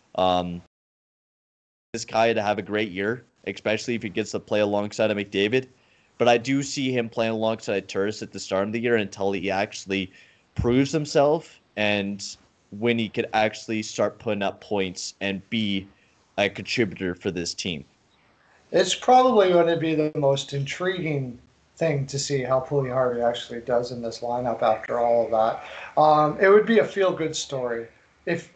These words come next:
Speaker 2: even if you're not an Oilers fan, to see Jesse grow up and do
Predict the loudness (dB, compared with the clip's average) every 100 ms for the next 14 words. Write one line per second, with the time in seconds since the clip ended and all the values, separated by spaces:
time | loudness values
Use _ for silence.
0 | -4 2 4 4 4 0 0 4 6 6
1 | 4 0 -4 -6 -4 -2 -2 -4 -6 -4
2 | -4 -8 -12 -20 -20 -20 _ -10 -6 -6
3 | -4 -4 2 4 4 -2 -8 -6 0 2
4 | 4 0 -2 -12 -14 -6 -6 0 0 0
5 | -6